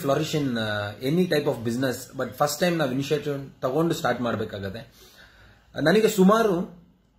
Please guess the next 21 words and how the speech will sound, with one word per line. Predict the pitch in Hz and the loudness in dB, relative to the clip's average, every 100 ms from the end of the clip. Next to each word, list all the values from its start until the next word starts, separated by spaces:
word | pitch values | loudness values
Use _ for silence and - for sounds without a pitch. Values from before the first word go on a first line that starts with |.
| _ _ - - | _ _ -14 -10
at | - | -2
least | 226 208 | 2 4
ಒಂದು | 185 165 | 6 6
ಐವತ್ತರಿಂದ | 208 196 185 | 6 6 4
ನೂರು | 180 156 180 | 4 4 4
message | 147 180 156 | 2 0 0
ಬರುತ್ತೆ, | 120 104 95 - - _ _ 113 | 0 -2 -10 -18 -20 _ _ -4
"ನಾನು | 135 143 | 0 2
agriculture | 147 156 147 139 | 2 2 2 2
ಮಾಡ್ಬೇಕು | 123 127 131 123 | 2 2 0 -2
ಅಂತಿದ್ದೀನಿ, | 117 113 117 | -2 0 0
but | 127 | 0
ಇದನ್ನ | 147 | 0
ಹೆಂಗ್ | 127 156 | 2 4
ಮಾಡ್ಬೇಕು | 156 135 123 123 | 4 4 0 0
ಅಂತ | 110 | 0
ಗೊತ್ತಾಗ್ತಿಲ್ಲ, | 107 - - 127 | 0 -2 -4 -2
ಹೆಂಗ್ | 117 | 0
ಮಾಡ್ಬೇಕಾಗಿತ್ತು | 131 107 107 110 98 98 113 | 0 0 -2 -4 -6 -6 -8
ಗೊತ್ತಾಗ್ತಿಲ್ಲ" | 104 95 98 92 | -8 -6 -8 -8
ಅಂತ. | 87 | -10